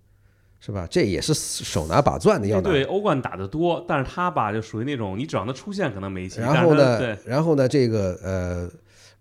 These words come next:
Speaker 1: 索尔斯克亚打过一次，然后呢，这个，呃，之前的穆里尼奥打过一次，是吧？打得都不理想，是吧？就赢一个，一艰难的不得了，一个不小心客场还被逆了，是吧？所以呢，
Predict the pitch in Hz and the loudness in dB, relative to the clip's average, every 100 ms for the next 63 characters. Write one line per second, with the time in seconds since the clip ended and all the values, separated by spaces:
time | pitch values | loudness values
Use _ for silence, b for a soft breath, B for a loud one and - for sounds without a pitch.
0 | - - - 143 113 139 147 175 123 - | -20 -12 0 2 2 0 2 4 2 -6
1 | _ _ _ - - 82 82 76 - - | _ _ _ -12 -10 -8 -8 -8 -10 -12
2 | - 95 101 110 101 92 85 98 85 85 | -8 -4 -2 -2 -2 -4 -2 -2 -2 -4
3 | 80 82 b b b b - 95 - 123 | -6 -8 b b b b -6 -4 -2 0
4 | 110 98 120 117 87 101 110 - 76 78 | 0 0 0 0 -2 -2 -2 -6 -12 -12
5 | 82 - - - _ 101 87 76 90 - | -12 -12 -14 -18 _ -8 -6 -8 -12 -10
6 | - 98 127 269 - 90 90 - - _ | -6 -2 2 2 0 -2 -4 -8 -12 _
7 | 180 _ 123 87 87 117 - 123 104 120 | -20 _ -12 -10 -8 -8 -6 -6 -4 -2
8 | 107 82 135 160 82 87 87 - 135 113 | -4 -4 -4 -4 -4 -6 -6 -2 0 0
9 | 120 120 117 110 82 107 123 113 87 82 | -2 -2 0 0 -2 -2 -2 -2 -4 -6
10 | - 123 80 98 120 151 135 - - _ | -4 -2 -2 -2 -2 -2 -4 -6 -14 _
11 | 90 67 b b - 123 113 113 113 | -8 -8 b b -4 0 2 4 2